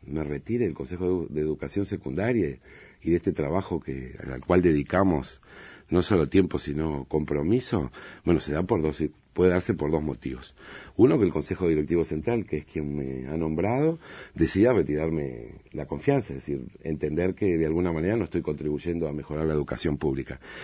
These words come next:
Y otra, claramente, yo soy un hombre de gobierno comprometido con, con la propuesta que, que se viene trabajando en el Uruguay, por tanto, es,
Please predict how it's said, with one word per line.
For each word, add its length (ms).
Y 140
otra, 200
claramente, 380
yo 140
soy 140
un 120
hombre 200
de 80
gobierno 440
comprometido 640
con, 320
con 160
la 80
propuesta 520
que, 420
que 240
se 160
viene 160
trabajando 440
en 80
el 100
Uruguay, 500
por 160
tanto, 240
es, 140